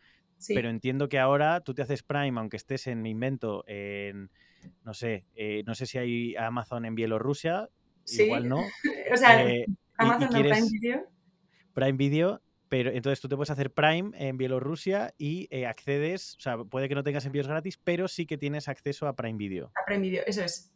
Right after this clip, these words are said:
Speaker 1: Em, en esos casos es bastante más barato, porque por lo que tú dices no tienes esos beneficios, pero tenemos presencia en, en muchísimos sitios. Sí, sí, en,
Speaker 2: Claro.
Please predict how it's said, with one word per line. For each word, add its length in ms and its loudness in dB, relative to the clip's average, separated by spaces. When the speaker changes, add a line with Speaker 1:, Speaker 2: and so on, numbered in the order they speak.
Speaker 1:
Em, 520 0
en 140 8
esos 200 -2
casos 320 0
es 100 -4
bastante 340 0
más 160 0
barato, 580 -2
porque 280 -4
por 140 -8
lo 80 -4
que 80 -12
tú 80 -6
dices 240 -4
no 80 0
tienes 220 -2
esos 160 -4
beneficios, 640 0
pero 680 8
tenemos 280 2
presencia 560 0
en, 400 0
en 200 -4
muchísimos 580 -8
sitios. 480 -14
Sí, 160 -4
sí, 220 -8
en, 420 -8
Speaker 2:
Claro. 160 -12